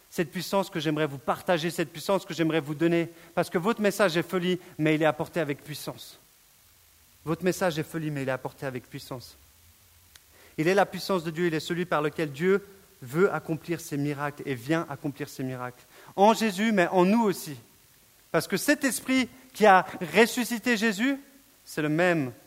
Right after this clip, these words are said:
que Jésus vient nous donner. Est-ce que vous êtes conscient de ça ? Pour ceux qui ne sont pas conscients, priez, demandez à Jésus, « J'aimerais ton esprit,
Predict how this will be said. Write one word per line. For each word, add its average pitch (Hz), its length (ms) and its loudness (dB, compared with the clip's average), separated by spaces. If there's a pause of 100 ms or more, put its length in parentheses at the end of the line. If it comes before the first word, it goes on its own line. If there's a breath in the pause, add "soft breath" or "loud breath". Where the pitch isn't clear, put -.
(260)
que - 140 -12
Jésus 139 260 -8
vient 131 140 -4
nous 123 100 -4
donner. 120 340 -6
Est-ce 135 140 -12
que 170 80 -6
vous 160 160 -6
êtes 156 80 -2
conscient 208 340 -2
de 196 80 -2
ça ? 208 300 -2 (960)
Pour 156 100 -10
ceux 214 140 -4
qui 208 100 -10
ne 196 60 -6
sont 185 140 -4
pas 208 140 4
conscients, 196 320 -4
priez, 190 380 -4
demandez 170 320 0
à 180 80 2
Jésus, « 160 320 -6
J'aimerais 151 240 -2
ton 143 160 -6
esprit, 131 340 -12